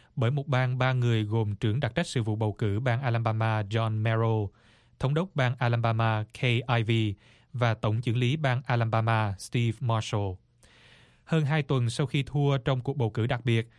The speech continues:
ông Moore đệ đơn khiếu nại lên tòa án vào phút chót để ngăn các quan chức bầu cử Alabama chứng nhận chiến thắng của đối thủ Dân Chủ.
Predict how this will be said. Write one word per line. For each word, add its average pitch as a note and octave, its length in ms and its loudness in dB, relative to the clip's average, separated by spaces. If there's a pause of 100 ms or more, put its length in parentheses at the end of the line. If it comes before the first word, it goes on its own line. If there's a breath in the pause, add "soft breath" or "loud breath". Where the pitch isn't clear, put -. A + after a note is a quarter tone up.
(260 soft breath)
ông C3+ 160 0
Moore B2 240 2
đệ G#2+ 180 0
đơn A#2 180 0
khiếu D#3 180 -2
nại A2 280 0
lên A#2+ 260 0
tòa A#2 180 -2
án B2+ 220 0
vào A#2 120 0
phút D#3+ 240 -4
chót C#3 340 0
để A2 220 0
ngăn A#2+ 360 0
các D3+ 140 -2
quan A#2+ 180 0
chức F3 140 -2
bầu A#2 160 0
cử G#2 200 0
Alabama A2+ 680 0
chứng B2+ 240 -2
nhận G#2 220 0
chiến B2 200 -2
thắng C3+ 240 0
của B2+ 100 -2
đối B2 120 0
thủ G#2 200 -2
Dân A2+ 180 0
Chủ. G#2+ 400 -2